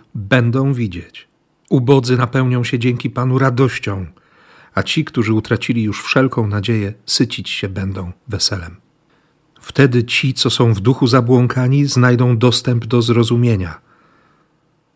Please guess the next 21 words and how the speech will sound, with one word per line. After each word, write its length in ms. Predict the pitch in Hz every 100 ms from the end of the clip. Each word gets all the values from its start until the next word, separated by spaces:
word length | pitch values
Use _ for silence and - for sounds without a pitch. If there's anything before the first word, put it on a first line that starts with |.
| -
Buntowniczo 680 | 101 117 120 104 117 120
narzekający 840 | 110 107 117 117 120 123 117 - 107 _ _ _ -
nauczą 560 | - 92 165 131 92
się 140 | 90 92
słuchać, 680 | - 101 95 87 - - _ _ _ _ _ _ _ _ _
a 40 | -
języki 460 | 107 101 123 -
wydające 540 | 104 98 104 117 - 98
jakiś 280 | 98 95 95
bełkot 600 | 104 113 113 - - -
nabędą 600 | 107 98 123 117 117 110 -
umiejętności 880 | 143 127 104 98 - 101 95 - 95
głoszenia 500 | 101 95 101 95 90
pokoju”. 480 | - - 101 90 85 _ _ _ _ _ _ _ _ _ _ _ _ _ _ _ _
Od 120 | 101 107
razu 280 | 110 101
z 120 | 98 -
tyłu 300 | 113 104 101
głowy, 380 | 110 117 110
jak 320 | 104 98 - 127
echo, 300 | 113 117